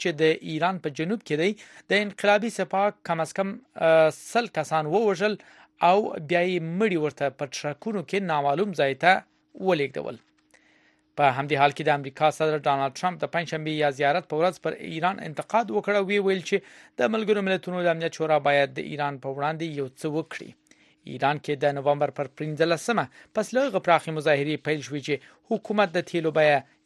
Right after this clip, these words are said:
یو ناڅاپه جګه کړله. د امریکا د کانګرس د اساسو مجلس مشرې نانسي پلوسي د زیارت په ورځ په مجلس کې د عدلي کمیټې له مشر څخه وغوښتل چې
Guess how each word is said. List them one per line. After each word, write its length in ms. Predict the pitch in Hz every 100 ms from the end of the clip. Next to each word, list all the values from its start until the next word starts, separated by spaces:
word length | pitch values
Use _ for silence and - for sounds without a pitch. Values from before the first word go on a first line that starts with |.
| 175
یو 100 | 233 202
ناڅاپه 500 | 151 - 131 120 135 147 - _ 165 143
جګه 220 | 160 113 -
کړله. 460 | - - - - _ _ _ _ _ _ _ _ _ _ - _ _ _ _ _ _ _
د 180 | 165 190 -
امریکا 300 | 214 214 254
د 140 | 269
کانګرس 400 | 220 208 190 226
د 100 | 208 175
اساسو 300 | - 208 190
مجلس 320 | 165 151 170 -
مشرې 440 | 175 190 - 202 175
نانسي 260 | 165 -
پلوسي 420 | 147 170 202 - 214
د 140 | 202
زیارت 320 | 160 156 156 -
په 80 | 156
ورځ 240 | 156 190 -
په 80 |
مجلس 380 | 175 151 139 160
کې 240 | - 220 165
د 100 | 165 -
عدلي 360 | 165 143 170 233
کمیټې 500 | - 160 151 139 165 156
له 60 | 151 156
مشر 240 | 160 - 143
څخه 240 | 147 165
وغوښتل 480 | 202 196 190 - 165
چې 120 | -